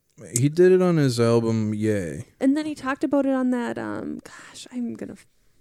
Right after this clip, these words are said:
Speaker 2: that one thing on Netflix where all those people came on and talked. He talked about his men-, he talked about
Speaker 1: He
Speaker 2: having bipolar disorder.
Speaker 1: Did he talk about it with David Letterman?
Speaker 2: Yes.
Speaker 1: Yeah.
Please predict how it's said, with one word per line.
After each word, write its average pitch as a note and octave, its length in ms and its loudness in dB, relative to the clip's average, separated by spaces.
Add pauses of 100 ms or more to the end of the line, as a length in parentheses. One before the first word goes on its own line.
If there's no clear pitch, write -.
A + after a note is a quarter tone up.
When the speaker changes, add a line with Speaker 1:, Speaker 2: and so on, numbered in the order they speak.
(140)
Speaker 2:
that - 240 -8
one B3 320 -2
thing B3+ 200 -2
on A3+ 120 -2
Netflix A3+ 680 -2
where G3+ 100 0
all G#3 100 2
those G#3 120 0
people G#3 260 -6
came G3+ 220 -8
on G3+ 180 -4
and G3 120 -8
talked. F#3+ 400 -6
He A3 60 -12
talked B3+ 280 -10
about B3+ 160 -6
his F#3+ 140 -8
men-, F#3+ 160 -12
he - 180 -14
talked - 320 -14
about C#4+ 120 -4
Speaker 1:
He D3 60 0
Speaker 2:
having F3+ 180 -4
bipolar A#2+ 500 -6
disorder. - 460 -10
Speaker 1:
Did D3 120 2
he D3+ 60 -4
talk C#3+ 280 -2
about D#3 160 0
it D#3+ 40 0
with C#3 140 0
David B2+ 220 2
Letterman? B2+ 320 2
Speaker 2:
Yes. C4+ 360 -2
Speaker 1:
Yeah. G#2 200 -2